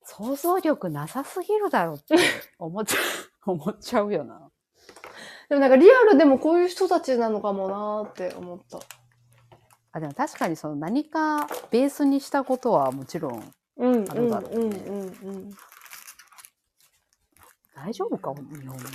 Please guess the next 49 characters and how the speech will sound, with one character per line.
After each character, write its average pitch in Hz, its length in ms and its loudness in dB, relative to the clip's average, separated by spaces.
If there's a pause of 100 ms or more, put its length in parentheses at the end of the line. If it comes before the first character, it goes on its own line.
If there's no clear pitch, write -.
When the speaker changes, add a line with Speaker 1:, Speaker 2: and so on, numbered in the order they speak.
Speaker 1:
の 202 80 0 (320)
<laughs> - 300 -20
大 151 160 -10
人 139 180 -8
は。 127 280 -14
Speaker 2:
い - 20 -6
や - 80 -10 (2000)
ー、 220 40 -6
で 220 60 0
も 220 80 2
な 247 100 6
ん 247 40 -4
か 220 100 0
さ、 226 420 6 (220)
た 294 100 -6
ま 320 140 2
に 339 140 2
さ、 294 640 6 (520)
バ 247 100 4
ズ 285 120 2
っ 285 40 0
て 233 220 2
る 196 260 0
動 208 200 -4
画 202 140 -6
と 208 120 -14
か 175 120 -14
見 185 140 -8
る 180 100 -10
と 170 120 -14
さ、 170 380 -10 (300)
Speaker 1:
う 202 160 -10
ん。 170 100 -12 (260)
Speaker 2:
外 302 200 4
国 359 300 2
人 330 160 2
も 196 160 0
同 233 120 -2
じ 240 100 -4
よ 269 80 2
う 226 40 0
な 202 60 -2
発 170 320 -8
想 180 60 -8
の 180 100 -8
人 180 160 -12
い 165 40 -12
な 160 180 -14
い？ 240 100 -18